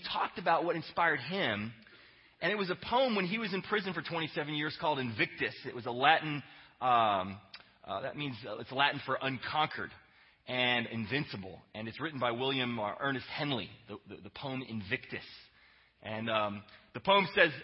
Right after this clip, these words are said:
"Night that covers me, black is the pit from pole to pole.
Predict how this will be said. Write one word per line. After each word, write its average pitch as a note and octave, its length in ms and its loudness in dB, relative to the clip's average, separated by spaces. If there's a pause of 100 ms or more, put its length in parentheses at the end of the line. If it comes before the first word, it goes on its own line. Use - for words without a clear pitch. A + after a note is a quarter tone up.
(120)
"Night G3+ 380 8
that G3+ 80 -2 (120)
covers G3+ 300 6
me, D3 240 0 (800)
black F#3 340 10
is G#3+ 140 2
the G3+ 80 2
pit G#3+ 260 4
from F3 160 0
pole F#3+ 220 4
to F#3 120 -4
pole. F3+ 360 10